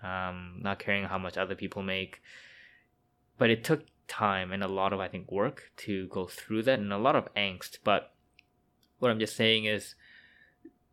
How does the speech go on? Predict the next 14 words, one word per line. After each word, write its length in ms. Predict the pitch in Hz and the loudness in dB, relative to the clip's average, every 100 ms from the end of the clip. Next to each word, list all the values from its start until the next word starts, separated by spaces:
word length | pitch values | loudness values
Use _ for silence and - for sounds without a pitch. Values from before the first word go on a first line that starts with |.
| _ _ _ _ _ _ 120 | _ _ _ _ _ _ 0
I 80 | |
put 320 | 113 147 139 123 | 2 4 4 4
this 140 | 117 | 0
position 420 | 120 110 107 107 | 2 2 4 2
on 400 | 104 104 98 95 - | 2 2 0 -6 -2
during, 640 | 117 113 120 110 107 101 | 6 8 8 6 2 -2
like, 220 | 101 98 _ | -2 -4 _
during 320 | - 110 113 104 | 2 4 4 2
the 80 | |
heat 260 | 92 - 117 | 0 2 2
of 140 | 101 | 2
all 160 | 87 85 | 0 -6
that. 260 | - - - _ - | -10 -14 -18 _ -6
And 600 | 104 101 98 95 95 90 | -2 0 0 -2 -8 -12